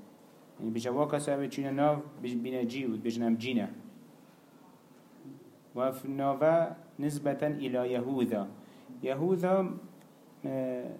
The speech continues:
مفسر گوتی ایکل بچی کت یعقوبی علیه الصلاة والسلام.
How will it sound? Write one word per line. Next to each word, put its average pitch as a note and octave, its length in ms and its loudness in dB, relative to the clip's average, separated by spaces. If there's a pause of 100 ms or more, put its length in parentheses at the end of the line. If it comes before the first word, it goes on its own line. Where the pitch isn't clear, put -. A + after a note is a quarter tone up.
(520)
مفسر D3+ 500 0
گوتی D3 240 0
ایکل E3+ 440 0 (680)
بچی E3+ 220 0
کت D#3+ 200 4
یعقوبی B2 460 4
علیه G2+ 200 -2
الصلاة G#2 460 -8
والسلام. A2+ 460 -8